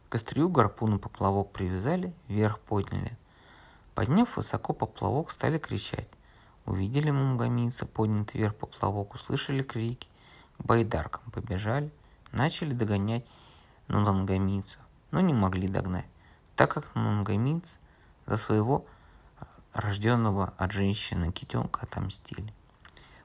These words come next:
Мамгаминцы же с весны до осени не могли отомстить за своего умилка. Наконец решили они заманить их моржовым ревом. В ту ночь с луками и стрелами мамграпархамицы через гору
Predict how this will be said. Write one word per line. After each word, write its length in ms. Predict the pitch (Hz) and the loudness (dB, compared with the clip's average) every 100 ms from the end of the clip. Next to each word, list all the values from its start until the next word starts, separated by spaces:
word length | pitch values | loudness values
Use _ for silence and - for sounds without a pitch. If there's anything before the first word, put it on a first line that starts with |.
| - | -4
Мамгаминцы 640 | 98 98 98 117 180 - | 0 2 2 2 0 -2
же 180 | - 92 - - - | -4 -4 -6 -18 -20
с 140 | - - | -10 -2
весны 320 | 113 - 110 | -2 0 2
до 120 | 98 | 4
осени 460 | 98 123 - - 95 | 2 2 -2 0 2
не 120 | 98 | 2
могли 300 | 147 156 123 | 2 0 0
отомстить 520 | 104 - 101 - - | 0 -2 -2 -2 -4
за 100 | 95 | -4
своего 440 | 95 - 98 98 95 - | -4 -2 2 2 0 0
умилка. 500 | 101 95 90 - - - - - - - - | 2 4 2 -4 -16 -20 -20 -20 -20 -20 -6
Наконец 460 | 104 98 117 190 - | -2 2 4 4 2
решили 440 | 107 - 160 143 - - - - | -2 0 -2 -2 -8 -20 -16 -2
они 260 | 104 104 | 2 4
заманить 720 | 98 92 90 92 90 110 165 - | 4 2 2 0 0 0 0 -2
их 200 | - 127 - - - | -4 -4 -6 -20 -2
моржовым 600 | 95 95 92 110 113 110 | 0 2 4 4 4 2
ревом. 420 | 92 92 92 92 123 - - - - - - - | 0 0 -2 -6 -12 -20 -20 -20 -20 -20 -20 -20
В 140 | - | -8
ту 120 | - | 0
ночь 340 | 120 131 165 - - | 4 4 2 -8 -20
с 140 | - | -2
луками 360 | - 180 - 101 | 0 2 2 2
и 60 | 92 | 0
стрелами 560 | - - 117 117 101 - - - - - | -2 -2 0 0 -4 -8 -20 -20 -20 -6
мамграпархамицы 1120 | - 120 101 101 - - 92 98 101 - - - - - - - | 2 2 4 2 0 0 0 2 0 -2 -10 -20 -20 -20 -20 -20
через 300 | - - 151 | -4 0 0
гору 440 | 120 104 101 104 | 0 0 2 2